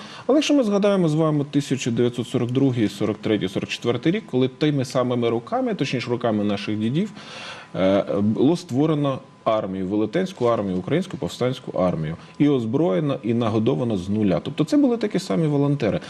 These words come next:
Е, упа творилась точно так, як сьогодні, е, твориться українська армія. Де було рішення? Де документ? Нема документа, а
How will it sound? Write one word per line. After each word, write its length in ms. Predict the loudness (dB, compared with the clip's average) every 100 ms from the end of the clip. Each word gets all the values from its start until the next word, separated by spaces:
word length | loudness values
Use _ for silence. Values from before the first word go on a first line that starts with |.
| -14 -2
Е, 40 | 0
упа 340 | 0 2 0
творилась 380 | 2 2 2 2
точно 260 | -2 -2 -2
так, 180 | 0
як 120 | -2 -2
сьогодні, 340 | 0 2 2
е, 220 | 2 0
твориться 380 | 0 0 0 -2
українська 480 | -2 -2 -2 -2 0
армія. 200 | 2 2
Де 260 | 4 2
було 240 | 2 2 2
рішення? 460 | 0 -2 -2 -2 0
Де 140 | 2
документ? 640 | 2 2 2 2 0 -2 -2
Нема 280 | 2 2 2
документа, 500 | -2 -2 -2
а 20 | -2